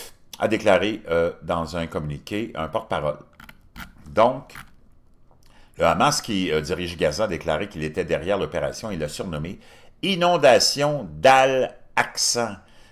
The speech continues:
L'incursion du Hamas, stupéfiante par son audace et sa complexité, a marqué une escalade majeure dans son conflit avec le gouvernement israélien. On est rentré aussi dans des, les maisons. T'as des,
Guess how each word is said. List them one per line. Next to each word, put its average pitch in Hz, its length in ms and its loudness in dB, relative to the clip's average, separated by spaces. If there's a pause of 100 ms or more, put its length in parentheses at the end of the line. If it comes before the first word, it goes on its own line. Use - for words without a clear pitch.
L'incursion 131 520 2
du 107 80 2
Hamas, 113 320 4
stupéfiante 117 520 -2 (200)
par 127 220 0
son 131 420 -6
audace 95 380 -2
et 95 40 -10
sa 92 140 -6
complexité, 90 720 -6 (220)
a 80 80 0
marqué 87 300 -2
une 87 100 -4
escalade 90 360 0
majeure 90 220 0
dans 92 140 -2
son 82 120 -12
conflit 80 280 -4
avec 80 220 -6
le 80 60 -8
gouvernement 80 380 -6 (140)
israélien. 92 560 -4
On 107 40 -4
est 107 80 0
rentré 113 320 -2
aussi - 180 -12
dans 98 140 -6
des, 78 280 -10 (420)
les 80 160 -6
maisons. 87 360 -4
T'as 110 120 -4
des, 78 420 -4